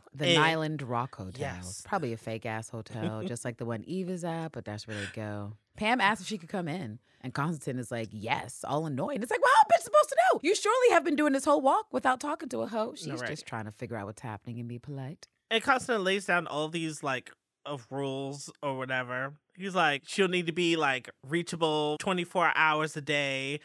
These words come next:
Speaker 2: Uh,
Speaker 1: It was
Speaker 2: I'm like
Speaker 1: literally two rules, three rules at best. He was like, "Here's a phone. Be reachable at all
Speaker 2: <laughs>
Speaker 1: times. We're not friends." That was it. I think Constantine's been a horrible handler. A good handler is like, "Here's a rule book. Here's a handbook.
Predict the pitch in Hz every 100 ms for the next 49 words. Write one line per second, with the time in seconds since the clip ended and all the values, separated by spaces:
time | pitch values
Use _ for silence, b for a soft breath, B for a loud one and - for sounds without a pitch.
0 | B - 139 135 131 160 196 208 208 151
1 | 135 - 123 95 - - - - - 123
2 | - 101 - - - - - - 143 117
3 | 110 104 113 107 107 - - 104 - -
4 | 151 131 117 - - 87 - - 127 110
5 | - - - - - _ _ - 117 104
6 | 92 - - - 165 - - 440 539 -
7 | - 392 539 330 311 392 247 247 240 208
8 | 214 - - 190 - 233 220 233 403 -
9 | - 240 440 480 339 254 240 247 233 415
10 | 494 226 277 233 139 - B 302 247 208
11 | 135 110